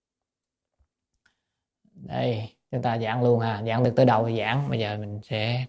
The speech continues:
tiếp tục giảng tiếp câu "Chư tử, tử nhị, tý nhị, dụ." À, anh là một chấm hai, dụ. À, dụ thì là thí dụ đó quý vị.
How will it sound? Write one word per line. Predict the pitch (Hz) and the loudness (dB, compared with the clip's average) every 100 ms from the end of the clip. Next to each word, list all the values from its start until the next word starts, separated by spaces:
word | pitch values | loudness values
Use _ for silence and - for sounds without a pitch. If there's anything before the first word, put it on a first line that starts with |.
| - | 2
tiếp | 135 | 4
tục | 123 117 - _ _ - | 4 2 -2 _ _ -6
giảng | 131 - | -6 4
tiếp | 135 135 135 - | 4 4 -2 -6
câu | 123 120 117 135 - _ - 123 - _ _ - | 0 0 0 -2 -12 _ -10 -10 -12 _ _ 0
"Chư | 131 127 - | 2 2 2
tử, | 113 123 147 - - _ _ _ _ _ - | 4 6 4 2 -8 _ _ _ _ _ -2
tử | 120 107 147 147 - | 0 2 2 0 -2
nhị, | 123 117 117 - - _ _ | 0 2 0 -2 -14 _ _
tý | 156 185 | 8 8
nhị, | 143 117 - - _ - | 6 2 -2 -12 _ 0
dụ." | 127 131 - - _ _ _ | 4 4 2 -10 _ _ _
À, | 123 113 107 - | -10 -10 -12 -12
anh | 123 117 | -8 -6
là | 110 | -6
một | 117 123 - | -2 -4 0
chấm | 139 135 | 0 2
hai, | 123 120 120 120 - | 2 4 2 -2 -10
dụ. | 127 120 113 117 - _ _ _ _ _ _ _ _ _ _ | -4 0 0 0 -8 _ _ _ _ _ _ _ _ _ _
À, | - 117 - _ _ _ | -20 -20 -20 _ _ _
dụ | 120 107 117 131 | -6 -4 -4 -2
thì | 135 | -2
là | 113 | 0
thí | 110 156 | 4 8
dụ | 131 120 | 8 8
đó | 139 | 6
quý | 135 | 6
vị. | 127 | 2